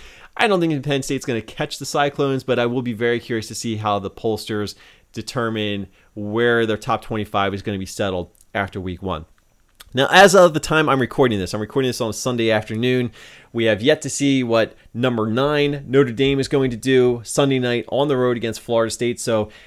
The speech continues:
at the time I'm recording this, I'm wondering, could Notre Dame be upset? And how far would they drop?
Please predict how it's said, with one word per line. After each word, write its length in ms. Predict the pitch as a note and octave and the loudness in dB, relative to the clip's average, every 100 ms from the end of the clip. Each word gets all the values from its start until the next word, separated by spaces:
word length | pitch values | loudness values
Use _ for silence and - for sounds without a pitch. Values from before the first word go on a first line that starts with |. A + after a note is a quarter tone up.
| - | -12
at 120 | G2+ G2 | -10 -8
the 60 | |
time 240 | - A#2 A#2 | -4 -2 -2
I'm 120 | A2 | -4
recording 460 | G#2+ F#3+ A3 E3+ | -2 4 4 6
this, 180 | C3+ B2+ | 2 2
I'm 140 | A#2+ B2 | 0 2
wondering, 440 | D#3+ C#3 A#2+ A2+ | 2 2 0 -6
could 520 | - C3 D#3 F#3+ F#3+ - - | -8 0 4 4 2 -2 -2
Notre 300 | C#3 D3 C3 | 2 4 2
Dame 260 | C#3 C3+ | 0 0
be 140 | B2 B2 | 2 0
upset? 580 | - - G#3 D#3+ - _ - | 0 0 2 4 2 _ -12
And 160 | G#2 G#2 | -6 -2
how 100 | G#2+ | -2
far 240 | - A2+ | 0 0
would 120 | A2 G#2+ | 0 0
they 120 | A2 | -2
drop? 400 | A2+ B2+ G2+ | 0 0 0